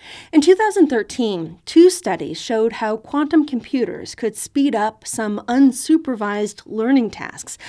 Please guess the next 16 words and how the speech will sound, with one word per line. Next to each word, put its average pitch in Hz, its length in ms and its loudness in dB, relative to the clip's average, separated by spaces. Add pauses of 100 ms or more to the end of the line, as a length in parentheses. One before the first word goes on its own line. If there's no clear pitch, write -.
(360)
where 277 240 4
the 277 220 -2
algorithm 254 800 0 (100)
must 233 320 -2
discover 196 420 -6
patterns 202 560 -4
on 160 140 -10
its 139 160 -10
own. 208 420 -4 (460)
The 320 120 8
approach 403 500 0
was 269 140 -2
promising, 190 680 -6 (180)
but 247 420 -2 (120)
theoretical, 262 720 0 (260)
and 240 400 0